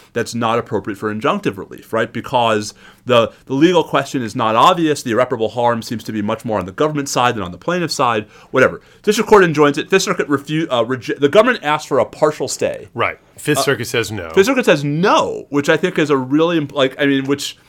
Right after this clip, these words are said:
Speaker 1: I mean, right, the government was not seeking a stay of the entire injunction, just that part of the injunction that required the Navy to deploy these guys.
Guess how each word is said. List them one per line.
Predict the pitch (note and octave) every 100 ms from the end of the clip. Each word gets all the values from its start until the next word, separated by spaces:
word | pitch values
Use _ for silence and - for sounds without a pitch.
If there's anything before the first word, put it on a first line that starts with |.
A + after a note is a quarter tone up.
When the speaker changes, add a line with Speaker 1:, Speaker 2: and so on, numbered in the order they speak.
| - - - -
Speaker 1:
I |
mean, | B2 A2 F#2+ _ _ _ _ - _ _ -
right, | D3 D3
the | D#3
government | G3+ A#3+
was | G3
not | F3+ F3
seeking | F#3 D#3+
a |
stay | C#3 C#3+
of | A#2+
the | A#2
entire | A2+ - - E3+ A3+
injunction, | A2+ G2 F2+ - G2+
just | C3+ - B2
that | C3 D#3
part | E3 C#3+
of |
the | C3
injunction | B2 A2+ A2 - A#2 G#2+
that | G#2+ - _ _
required | G#2+ A2 - - B2 B2+ C3 B2+
the | A2+
Navy | A2 G#2+ A2+ A#2+ A2+
to | B2+
deploy | A2 G#2 - D#3+ G#3 A3
these | B2+ G2+ F#2+
guys. | G2+ F2 F2 F2 D#3+